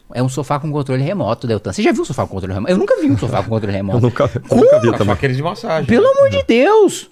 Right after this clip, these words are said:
Speaker 1: Um sofá com controle remoto,
Speaker 3: Aquele de
Speaker 1: uma,
Speaker 3: aeroporto
Speaker 1: uma
Speaker 3: que
Speaker 1: cama de
Speaker 2: É.
Speaker 1: quarenta e dois mil reais.
Speaker 2: É, e dentro da lei, vírgula, né, Kim? Porque pra você comprar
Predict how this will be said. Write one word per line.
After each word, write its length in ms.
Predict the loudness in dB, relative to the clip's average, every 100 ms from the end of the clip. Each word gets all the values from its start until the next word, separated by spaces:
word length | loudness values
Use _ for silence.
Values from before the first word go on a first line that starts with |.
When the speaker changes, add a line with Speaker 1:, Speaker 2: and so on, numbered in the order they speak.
| 0
Speaker 1:
Um 80 | 2
sofá 320 | 2 2 2
com 140 | 2
controle 340 | 2 2 4 2
remoto, 320 | 2 4 2
Speaker 3:
Aquele 180 | 2 2
de 60 | 2
Speaker 1:
uma, 80 | 2
Speaker 3:
aeroporto 220 | 0 0
Speaker 1:
uma 100 | 2 0
Speaker 3:
que 80 |
Speaker 1:
cama 220 | 0 2 0
de 100 | 0
Speaker 2:
É. 20 |
Speaker 1:
quarenta 340 | 0 0 0
e 60 | 0
dois 200 | 2 2
mil 200 | 4 4
reais. 760 | 4 2 2 0 0 -4 -8
Speaker 2:
É, 120 | -8 -2
e 80 | 2
dentro 240 | 2 0
da 120 | 0
lei, 180 | 0 0
vírgula, 360 | -2 0 0 0
né, 140 | -2
Kim? 160 | -2 -4
Porque 240 | -2 -4
pra 240 | -2 0
você 240 | 0 -4 -6
comprar 800 | -4 -4 -2 -2 -2 -4 -12